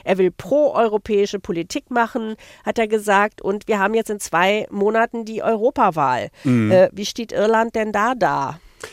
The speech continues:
Speaker 2: Wird total spannend, glaub ich, weil, ähm,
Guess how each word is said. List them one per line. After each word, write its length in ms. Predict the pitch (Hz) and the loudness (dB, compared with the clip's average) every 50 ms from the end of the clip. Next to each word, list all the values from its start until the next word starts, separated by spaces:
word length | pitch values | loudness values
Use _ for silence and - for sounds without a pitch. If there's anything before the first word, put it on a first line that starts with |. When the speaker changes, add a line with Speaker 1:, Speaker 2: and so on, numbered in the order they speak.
| - - _ _ _ - | -20 -20 _ _ _ -8
Speaker 2:
Wird 200 | 120 98 117 - | -4 -4 -2 -2
total 260 | 156 - - 117 113 | -2 -2 0 -2 -2
spannend, 440 | - - - 120 139 160 120 - - | -2 -4 -2 0 0 0 0 -2 -4
glaub 260 | - 78 - - - | -8 -10 -10 -10 -16
ich, 240 | - 90 - - - | -16 -20 -16 -10 -4
weil, 400 | 101 98 98 101 101 101 101 - | -2 -2 0 0 0 0 -2 -2
ähm, 720 | - 104 101 101 101 101 101 101 101 104 104 104 113 123 | 0 0 0 2 2 0 -2 -2 -2 -2 -2 -4 -6 -8